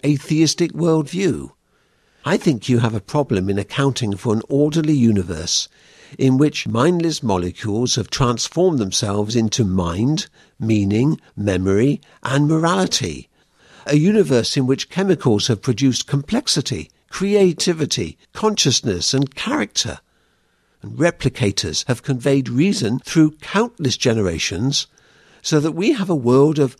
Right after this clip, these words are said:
life and love, values, happiness, altruism, a sense of purpose, and a widely held belief in God."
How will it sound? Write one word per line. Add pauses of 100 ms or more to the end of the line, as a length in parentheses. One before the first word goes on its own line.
life
and
love, (200)
values,
happiness, (320)
altruism, (440)
a
sense
of
purpose, (380)
and (160)
a
widely
held
belief
in
God."